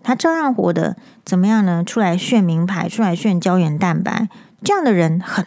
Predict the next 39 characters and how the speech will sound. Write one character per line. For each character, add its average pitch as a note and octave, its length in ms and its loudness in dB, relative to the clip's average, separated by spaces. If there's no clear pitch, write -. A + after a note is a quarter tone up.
多 G#3+ 280 2
欸。 - 140 -2
那 F4 120 0
你 G#3+ 180 2
说 B3 180 0
他 C4 200 -2
是 C4 100 -8
怎 F#3 140 -2
么 D#3 80 0
样？ E3 140 -2
他 A#3+ 200 -2
就 A3+ 300 2
是 G3 180 0
没 F3+ 200 4
有 F3+ 120 4
心 E3+ 300 0
灵 D#3+ 180 -2
洁 - 240 -6
癖， - 340 -6
他 E4 100 -2
就 F4+ 140 2
是 G4 100 0
把 D#3+ 160 0
这 B3+ 140 0
些 C#4+ 40 4
事 D4 140 -2
情 A3 180 2
当 A#3+ 240 2
成 F#3 220 2
是 G#3+ 220 0
一 - 100 0
个 G#3 240 0
经 A3+ 340 0
历 A#3+ 200 0
而 E3 240 -2
已。 G3+ 200 -2
所 - 160 -2
以 E4 140 0
有， F3 220 0